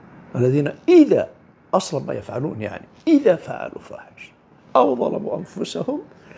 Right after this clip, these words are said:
هذول المتقين يفعلون هكذا. الذين، صفة المتقين: "الذين إذا فعلوا فاحشة أو ظلموا أنفسهم ذكروا الله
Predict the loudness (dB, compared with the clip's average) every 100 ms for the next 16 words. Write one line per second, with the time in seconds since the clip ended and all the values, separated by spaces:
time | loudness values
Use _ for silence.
0 | -20 -6 2 2 2 0 0 2 2 4
1 | 2 2 0 0 -2 -4 -14 -20 -4 2
2 | 4 6 4 4 2 0 0 -4 -4 -4
3 | -4 -6 -8 -6 -2 -4 -4 -14 _ _
4 | _ _ _ _ _ _ _ _ -20 -20
5 | -20 -20 -20 -18 -18 -4 2 4 4 2
6 | 2 0 2 4 6 6 6 0 _ -18
7 | 2 2 2 -4 -6 -10 -2 -2 -2 -6
8 | -10 -8 -6 -2 -2 -4 -6 -6 -4 -6
9 | -10 -20 -18 -2 0 0 -4 -6 -6 -6